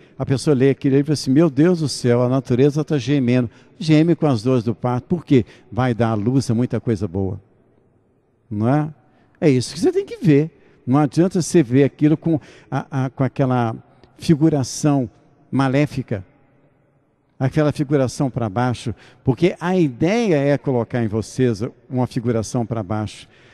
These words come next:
A natureza geme com as dores do parto. Ótimo, se ela tá gemendo com as dores do parto, é porque depois desse parto, muita coisa boa vai aparecer por aí, não é? Vamos pedir a Deus que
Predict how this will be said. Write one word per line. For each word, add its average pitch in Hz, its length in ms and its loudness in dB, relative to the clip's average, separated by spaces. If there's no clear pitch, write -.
A 131 100 0
natureza 147 560 2
geme 139 420 2
com 131 120 -4
as 107 160 -4
dores 113 280 0
do 110 80 -4
parto. 110 480 -4
Ótimo, 147 680 -2
se - 140 -4
ela 135 140 4
tá 151 120 2
gemendo 131 500 2
com 139 100 -2
as 127 120 0
dores 123 220 2
do 117 100 0
parto, 147 360 -2
é 170 40 -4
porque - 180 -4
depois 139 580 0
desse 139 380 2
parto, 139 480 -6
muita 131 260 0
coisa 117 300 -2
boa 113 220 -2
vai 127 120 -4
aparecer 123 440 -2
por 120 180 -2
aí, 104 260 0
não 110 160 0
é? 143 160 2
Vamos 135 200 0
pedir 135 280 2
a 127 40 2
Deus 120 400 2
que 131 240 2